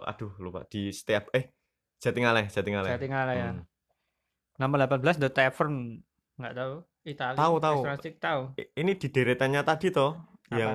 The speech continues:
Speaker 1: Strada Coffee atau apa itu, di,
Speaker 2: Oh.
Speaker 1: di deket Taman Gajah Mungkur.
Speaker 2: Taman Gajah
Speaker 1: Tempatnya
Speaker 2: Mungkur.
Speaker 1: bagus banget sih. Dari luar.
Speaker 2: Hmm.
Speaker 1: Eh, logonya, terus kan
Speaker 2: Tapi belum pernah masuk. Pernah?
Speaker 1: di sebelahnya tavern kan ada S P B U.
Speaker 2: Hmm.
Speaker 1: Nah, tiap ngisi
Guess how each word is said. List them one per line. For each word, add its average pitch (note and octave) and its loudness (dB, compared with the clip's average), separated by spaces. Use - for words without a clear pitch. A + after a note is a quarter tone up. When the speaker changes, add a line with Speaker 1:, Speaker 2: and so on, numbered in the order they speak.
Speaker 1:
Strada B2 0
Coffee A#2+ 0
atau C3+ 2
apa B2 -2
itu, B2+ -8
di, C3 -2
Speaker 2:
Oh. C3 2
Speaker 1:
di A#2+ 0
deket B2 -2
Taman A#2 2
Gajah A2+ -2
Mungkur. G#2+ -2
Speaker 2:
Taman B2+ -12
Gajah A#2+ -14
Speaker 1:
Tempatnya B2 2
Speaker 2:
Mungkur. A#2+ 0
Speaker 1:
bagus G#2 -4
banget A#2 -2
sih. G#2 -6
Dari G#2+ 2
luar. G#2 4
Speaker 2:
Hmm. A#2+ -12
Speaker 1:
Eh, G2+ -2
logonya, G#2 0
terus A2+ -4
kan B2+ 2
Speaker 2:
Tapi F3 -2
belum E3 0
pernah D#3 0
masuk. D3+ -6
Pernah? D3 0
Speaker 1:
di C#3 6
sebelahnya B2 4
tavern B2+ 2
kan F3 0
ada E3 0
S G#2 2
P - 0
B A2+ 0
U. A2 2
Speaker 2:
Hmm. C#3+ -6
Speaker 1:
Nah, G#2+ 4
tiap A2+ 2
ngisi B2 -2